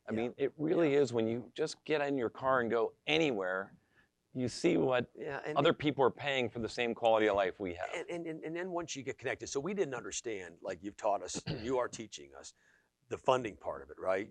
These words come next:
Speaker 2: So, you know, you get this bolted together. So, you know, if Sharon gets, you know, X amount of dollars and they start to use it as, as seed financing so that a bank can then come in.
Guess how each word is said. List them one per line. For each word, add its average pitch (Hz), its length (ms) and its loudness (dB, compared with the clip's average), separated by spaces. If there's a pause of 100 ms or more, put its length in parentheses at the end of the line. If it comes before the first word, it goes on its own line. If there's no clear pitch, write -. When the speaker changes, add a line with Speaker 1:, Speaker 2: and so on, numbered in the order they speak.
(100)
Speaker 2:
So, - 160 -6
you 101 120 -4
know, 107 80 -2
you 101 160 -2
get 120 220 -2
this 147 140 2
bolted 139 340 4
together. 127 340 2
So, 117 220 2 (240)
you 104 80 -6
know, 98 180 -4 (180)
if 95 120 -6
Sharon 135 400 6
gets, 123 320 0 (240)
you 123 100 -2
know, 107 240 2
X - 220 4
amount 131 180 0
of 120 60 -2
dollars 127 460 6
and 101 80 -4
they 123 100 0
start 127 240 2
to 110 60 -10
use 120 300 -4
it 127 120 2
as, 123 180 0
as 107 240 0
seed 156 300 -2
financing 135 760 0
so 123 140 -4
that 110 120 -4
a 104 60 -6
bank 110 280 -2
can 117 100 -12
then 120 120 -8
come 117 200 -10
in. 135 120 -2